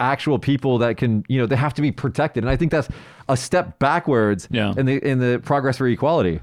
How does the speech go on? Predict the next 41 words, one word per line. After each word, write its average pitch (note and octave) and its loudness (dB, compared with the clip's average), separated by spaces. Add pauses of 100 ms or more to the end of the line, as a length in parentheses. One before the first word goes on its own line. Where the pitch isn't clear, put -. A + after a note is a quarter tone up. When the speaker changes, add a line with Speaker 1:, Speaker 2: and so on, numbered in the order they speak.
(180)
Speaker 2:
Well, - -2
if E3+ -2
somebody, F#3+ 0
for E3+ -4
example, D3+ 0
has A#2+ 0
recorded B2+ -2
you B2 0
without A2+ 0
consent F#2+ 0
or G#2 0
without G2+ 0
you F#2+ 0
knowing F#2+ 2
Speaker 1:
That's G3+ 2
a, C#3 0
that's A2 2
Speaker 2:
or G#2 0
Speaker 1:
fuck-, - -6
Speaker 2:
exploited A2+ -2
you F#2+ 0
Speaker 1:
go C#3+ 0
Speaker 2:
in D3+ 4
Speaker 1:
to D3 2
Speaker 2:
some A#2 0
Speaker 1:
jail. C#3 4
Speaker 2:
way, F#2 -2 (200)
Speaker 1:
Fuck D3 -2
Speaker 2:
that's G2 0
Speaker 1:
that - -4
guy. G#2+ 2
Speaker 2:
fine. - -18
But B2+ -2
if - -6
you D#3+ 0
have C#3+ -4
taken D#3+ -4
a C#3 -2
sum C#3+ -2
of B2 -6
money A#2+ -2